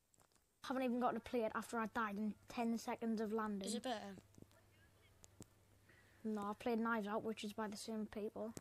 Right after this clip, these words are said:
Speaker 2: <laughs> I have a weapon. Where are you,
Speaker 1: Mm,
Speaker 2: Reese? I'm
Speaker 1: it's
Speaker 2: going to
Speaker 1: better.
Speaker 2: kill you.
Speaker 1: It looks alright. It looks, it looks nicer.
Speaker 2: Come here, Reese. Come here, Reese.
Speaker 1: Right, wait.
Speaker 2: I wanna show you how to
Speaker 1: Wait, what?
Speaker 2: understand this
Speaker 1: I need
Speaker 2: game.
Speaker 1: to try and understand how.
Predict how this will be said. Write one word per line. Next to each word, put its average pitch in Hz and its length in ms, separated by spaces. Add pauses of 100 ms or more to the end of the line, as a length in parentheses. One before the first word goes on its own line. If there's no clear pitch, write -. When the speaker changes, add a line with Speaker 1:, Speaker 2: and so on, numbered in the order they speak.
(200)
Speaker 2:
<laughs> 220 280
I 254 100
have 262 200
a 262 80
weapon. 247 640 (500)
Where 226 300
are 277 60
you, 262 280
Speaker 1:
Mm, 381 60
Speaker 2:
Reese? 247 320 (100)
I'm 302 100
Speaker 1:
it's 254 120
Speaker 2:
going 247 120
to 226 80
Speaker 1:
better. 220 200
Speaker 2:
kill 294 80
you. 330 200
Speaker 1:
It 233 60
looks 254 240
alright. 190 400 (140)
It 262 60
looks, - 300
it 233 140
looks 254 300
nicer. 214 460 (3250)
Speaker 2:
Come 311 140
here, 277 100
Reese. 226 300 (480)
Come 294 100
here, 262 160
Reese. 196 220 (100)
Speaker 1:
Right, 202 200
wait. 247 220 (480)
Speaker 2:
I 254 40
wanna 254 120
show 240 140
you 240 80
how 240 100
to 226 40 (220)
Speaker 1:
Wait, 254 120
what? 247 80 (260)
Speaker 2:
understand 220 140
this 208 220 (200)
Speaker 1:
I 240 40
need 247 100
Speaker 2:
game. 202 100
Speaker 1:
to 208 60
try 240 160
and 226 200
understand 208 680
how. 202 80